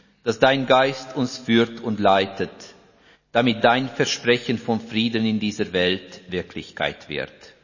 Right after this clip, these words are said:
Nicht durch Heer oder Macht, guter Gott, kommt dein Reich.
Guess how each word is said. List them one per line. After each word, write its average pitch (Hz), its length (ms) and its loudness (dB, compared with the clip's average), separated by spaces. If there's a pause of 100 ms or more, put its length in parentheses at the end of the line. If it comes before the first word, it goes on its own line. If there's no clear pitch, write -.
(840)
Nicht 143 280 0
durch 131 300 2
Heer 127 380 2
oder 117 220 0
Macht, - 580 -2
guter 101 300 -4
Gott, - 540 -4 (180)
kommt 85 280 -4
dein 85 160 -4
Reich. 80 540 -4